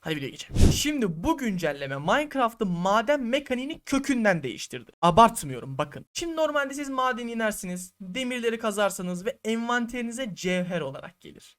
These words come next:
Yok. Artık o yok. Artık onu unutun.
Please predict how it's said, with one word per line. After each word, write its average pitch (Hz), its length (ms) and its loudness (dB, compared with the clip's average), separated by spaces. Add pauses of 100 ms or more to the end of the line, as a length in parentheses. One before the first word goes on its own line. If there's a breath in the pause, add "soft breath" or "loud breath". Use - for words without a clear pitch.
Yok. - 460 -4 (120)
Artık 180 420 6
o 156 80 0
yok. 131 360 -10 (140)
Artık 233 460 0
onu 220 220 2
unutun. 202 500 0